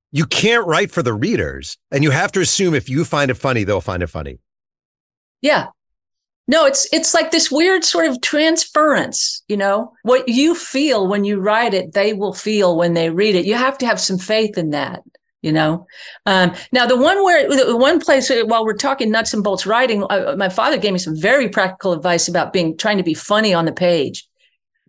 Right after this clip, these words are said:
Speaker 2: You have to go overboard. You have to be, whatever you think is funny, um, if it's faintly amusing, like, you have to crank it up a little bit.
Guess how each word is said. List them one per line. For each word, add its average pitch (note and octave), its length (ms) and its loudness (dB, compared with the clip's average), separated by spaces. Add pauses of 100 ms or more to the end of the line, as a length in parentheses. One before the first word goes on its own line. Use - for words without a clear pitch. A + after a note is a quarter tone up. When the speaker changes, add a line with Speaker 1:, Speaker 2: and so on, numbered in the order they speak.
Speaker 2:
You A#3+ 160 0
have C#4 340 0
to C4 80 -2
go G#3 480 0
overboard. F3 800 -2
You A3+ 100 2
have A#3+ 360 0
to A3+ 80 -4
be, G#3+ 320 0
whatever A#3+ 360 2
you A#3 300 0
think B3 340 0
is G3+ 180 -2
funny, A3+ 600 -2 (600)
um, F3+ 600 2
if G3+ 160 -2
it's A#3+ 140 0
faintly A#3 380 0
amusing, G#3 520 2
like, F#3+ 260 0
you A#3 140 0
have B3 220 0
to A3 100 -4
crank A3 420 -4
it F#3+ 80 0
up F3+ 220 0
a F3 40 0
little D3+ 260 -4
bit. - 280 -2